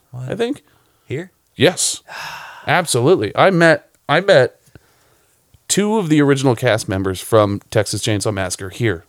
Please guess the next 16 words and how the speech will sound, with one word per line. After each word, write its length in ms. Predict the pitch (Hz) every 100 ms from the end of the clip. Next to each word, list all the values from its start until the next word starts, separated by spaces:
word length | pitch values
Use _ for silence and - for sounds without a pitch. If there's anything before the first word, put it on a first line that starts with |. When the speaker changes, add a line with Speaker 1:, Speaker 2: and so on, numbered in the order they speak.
| -
Speaker 2:
their 160 | 107 104
very 320 | 110 104 104
first 340 | - 95 -
year 200 | 90 - _ 98
that 140 | 92
they 100 | 95
had 160 | 95 87
Speaker 1:
Nice. 200 | 78 - _ _ _ _ _
Speaker 2:
it. 100 | -
It 60 | 131
was, 280 | 123 - 120
it 80 |
was 140 | 123 -
such 320 | - 143 131
a 80 | 104
good 380 | 110 107 95